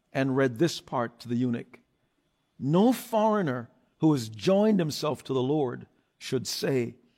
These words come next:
'The Lord will exclude me from his people.'" And the eunuch should not say, "Look, I'm a dried up tree. For the Lord says,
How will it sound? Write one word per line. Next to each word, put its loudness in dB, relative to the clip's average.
'The 2
Lord 4
will -4
exclude -6
me -4
from -8
his -8
people.'" -10
And 4
the 6
eunuch 6
should 0
not 0
say, -4
"Look, 2
I'm 0
a 0
dried -2
up -2
tree. -8
For -2
the 4
Lord 6
says, -4